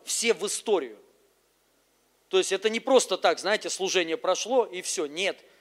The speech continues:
Это оставляет огромный отпечаток в с-, в истории, в памяти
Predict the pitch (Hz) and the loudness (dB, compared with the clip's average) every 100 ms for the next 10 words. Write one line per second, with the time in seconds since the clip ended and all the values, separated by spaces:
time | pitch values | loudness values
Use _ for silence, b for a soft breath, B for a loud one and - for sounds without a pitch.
0 | b b 165 175 208 - 214 233 220 208 | b b -4 4 4 4 2 4 4 4
1 | 196 156 196 226 233 214 202 - 208 - | 2 0 2 6 6 4 0 0 -6 4
2 | 233 220 202 - B B B - - 220 | 6 6 2 -4 B B B -4 -2 -4
3 | 135 180 208 - 240 220 151 117 - b | -4 -4 -4 -2 6 6 6 -4 -16 b
4 | b - - - 233 220 190 - 117 | b -20 -6 8 8 8 2 -6 -14